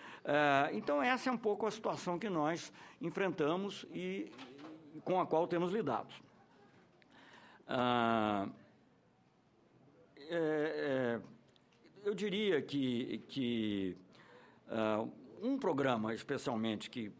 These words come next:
precisaria de uma certa cuidado especial, porque tem um impacto industrial grande, de emprego, de tecnologia, e que não, não tem recebido os recursos que precisaria, é o programa, ah, dos helicópteros. Mas há outros, como o programa do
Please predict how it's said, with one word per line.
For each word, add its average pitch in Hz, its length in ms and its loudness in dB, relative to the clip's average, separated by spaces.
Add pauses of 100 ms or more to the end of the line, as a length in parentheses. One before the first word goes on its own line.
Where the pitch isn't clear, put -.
precisaria 120 580 0
de 110 80 -2
uma 113 180 -2
certa 117 440 -4 (160)
cuidado 110 340 0
especial, 135 500 0
porque 120 240 -4
tem 120 180 -4
um 117 140 -2
impacto 113 460 -2
industrial 113 540 -2
grande, 131 500 0
de 101 100 -6
emprego, 131 600 0
de 113 80 -6
tecnologia, 131 760 -2 (480)
e 131 120 -2
que 139 120 0
não, 139 160 2
não 131 300 2
tem 120 240 0
recebido 113 640 -2 (440)
os 104 180 -4
recursos 127 600 -4
que 113 160 -8
precisaria, 135 580 -2
é 160 100 0
o 156 80 0
programa, 131 560 2 (380)
ah, 117 320 4
dos 117 200 -2
helicópteros. 139 540 0
Mas 285 160 -2
há - 60 2
outros, 269 300 2
como 139 160 0
o 127 40 -2
programa 127 500 2
do 110 260 -4